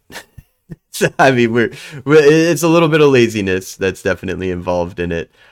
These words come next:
Uh, but there's, uh, but there's also a genuine kind of, like, the ums and ahs kind of, like, that's just, I, I feel like almost ever since Barack Obama, although maybe, uh, it, maybe because he just was so good with it, but I feel it,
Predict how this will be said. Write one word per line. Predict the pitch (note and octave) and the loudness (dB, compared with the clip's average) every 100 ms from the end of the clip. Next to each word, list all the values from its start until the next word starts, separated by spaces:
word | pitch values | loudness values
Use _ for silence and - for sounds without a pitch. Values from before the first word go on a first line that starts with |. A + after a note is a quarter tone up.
| _ | _
Uh, | - F2+ D#2+ - | -6 -2 -2 -4
but | - - - A2 F#2+ - | -10 -16 0 2 2 0
there's, | G#2 G2 F#2 - | 0 0 -2 -10
uh, | - G2 F2+ | -4 -2 -2
but | G2 A#2+ | -4 -2
there's | C3 | 0
also | C3+ C#3 C3+ A2+ | 4 2 4 0
a | |
genuine | G#2+ - A2 G2+ F#2 E2+ E2 - | 0 0 0 -2 -4 -6 -8 -16
kind | - A#2 F2+ | -8 -4 -2
of, | F2 E2 | -4 -6
like, | F2 F2 | -6 -4
the | G2+ | -2
ums | A#2+ A#2+ G2+ | -2 -2 -4
and | G2+ | -4
ahs | G2 G2+ F#2+ F2 | 0 0 0 -6
kind | - G2+ F2+ | -6 -4 -4
of, | F2 | -6
like, | F2 E2+ E2+ | -6 -8 -6
that's | F#2 - | -8 -6
just, | B2 A2+ - _ _ _ _ | -8 -8 -14 _ _ _ _
I, | A#2 A#2 | -2 0
I | A2+ | 0
feel | C#3+ | 2
like | C#3 B2+ | 2 4
almost | B2+ B2 G#2+ | 2 2 0
ever | G#2+ A2 | 0 -2
since | G#2 G#2 F#2 - - | -2 -4 -4 -10 -16
Barack | E2+ G2 F#2+ | -6 0 0
Obama, | G2 F2 F#2 F#2+ F#2+ F#2 | -2 -2 -2 0 -2 -2
although | D#2 F#2 G2+ F#2+ F2 - | -2 0 2 0 -2 -12
maybe, | - G2+ F#2+ F#2 E2 - _ _ _ _ | -6 -4 -4 -4 -6 -12 _ _ _ _
uh, | F2 D#2+ D#2 D#2 | -4 -2 -4 -6
it, | A2 - | -6 -4
maybe | B2 C#3+ C3+ | 0 2 2
because | A#2 C3 A2 | -2 -4 -4
he | - B2+ | -2 -2
just | A#2+ G#2+ | 0 -4
was | G#2+ - | -6 -2
so | A#2 | -2
good | F#2+ D#2+ G2 F2+ | -2 -4 -6 -4
with | F#2 G#2 - | -2 -2 2
it, | G#2 | 0
but | - | 2
I | G#2 A#2 | 2 2
feel | - B2+ A2 | 2 0 2
it, | G#2 G#2 F#2+ | 0 0 0